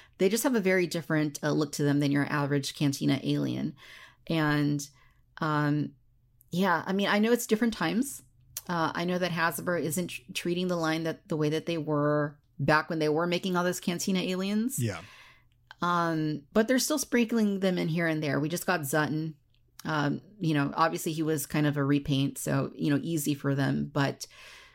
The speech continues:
Speaker 1: when people bring up that argument that, "Oh, they're not gonna know who these characters are," it's like, no, I mean,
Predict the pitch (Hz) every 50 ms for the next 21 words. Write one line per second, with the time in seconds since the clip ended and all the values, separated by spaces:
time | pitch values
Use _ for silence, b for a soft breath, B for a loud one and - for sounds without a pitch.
0 | B B _ _ _ _ _ _ _ - _ - - 180 214 214 202 - 269 262
1 | 302 302 233 233 233 233 226 214 214 180 175 - - 165 165 165 175 175 175 170
2 | 170 170 - - 165 151 147 147 147 - - 185 180 175 170 180 185 202 214 214
3 | 233 196 170 160 160 180 190 202 185 151 160 143 - - - - 180 170 165 -
4 | 147 143 143 143 233 277 359 285 190 180 - - 202 196 220 247 254 220 175 156
5 | 160 170 165 160 151 151 151 -